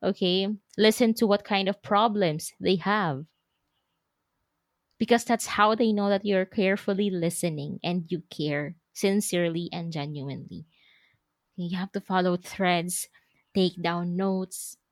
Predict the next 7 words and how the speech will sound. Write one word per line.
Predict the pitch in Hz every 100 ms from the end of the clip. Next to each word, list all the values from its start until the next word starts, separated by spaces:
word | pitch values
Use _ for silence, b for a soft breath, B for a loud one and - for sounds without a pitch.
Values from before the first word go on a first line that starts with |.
| _ -
right? | 160 175 180 _ B B B B B _ _ _ _
Take | 214 202
a | 214
screenshot | - 214 214 208
of | 202
their | 170
questions, | 180 185 196 - 214 202 202 202 -